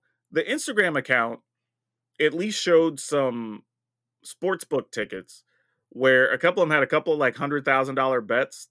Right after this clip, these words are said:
that looked like they were for maybe U F C fights or something. And then there was a couple of smaller ones for a few hundred to a thousand or something for soccer games, right? And it was showing the winning tickets or whatever.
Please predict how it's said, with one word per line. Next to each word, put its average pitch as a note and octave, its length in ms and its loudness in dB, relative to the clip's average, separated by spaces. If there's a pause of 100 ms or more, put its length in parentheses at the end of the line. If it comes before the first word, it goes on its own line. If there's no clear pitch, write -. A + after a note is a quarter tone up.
that A2 120 -4
looked B2+ 140 -8
like C#3 140 -2
they C#3 100 -2
were B2 120 -6
for B2 140 -10
maybe C3 340 -4
U C3+ 240 -2
F A#2 100 -6
C D3 180 -8
fights E3+ 340 -4
or E3+ 80 -10
something. E3 480 -10 (600)
And C3+ 160 -4
then C3+ 120 -2
there C3 100 0
was A#2+ 100 -6
a C3 40 -2
couple C#3 200 -2
of A#2+ 80 -4
smaller F#3 340 0
ones D3 300 -4
for C3 200 -2
a A2 60 -2
few D3 200 -4
hundred C3+ 380 -2
to B2+ 100 -4
a G#2 60 -6
thousand B2 400 -2
or G#2+ 100 -10
something G#2 440 -12 (420)
for G#2+ 520 -2 (220)
soccer D#3 400 -2
games, - 480 -14 (500)
right? A#2+ 240 2
And A#2 100 -8
it - 20 -4
was A2+ 100 -8
showing B2+ 260 -2
the A#2 60 -8
winning A#2 240 -4
tickets B2 340 -4
or G#2 80 -8
whatever. G2 380 -8